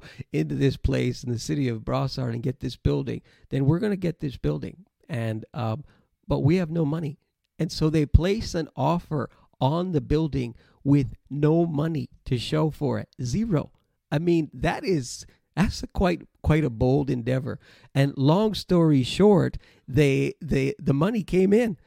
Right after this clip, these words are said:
They put the offer on with no money. And, uh, shortly after,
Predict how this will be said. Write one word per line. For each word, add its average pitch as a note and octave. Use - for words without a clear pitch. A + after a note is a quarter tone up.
They C3+
put F#3+
the F#3
offer F3
on D#3
with D3
no E3+
money. G3
And, D3
uh, C#3
shortly D3+
after, C#3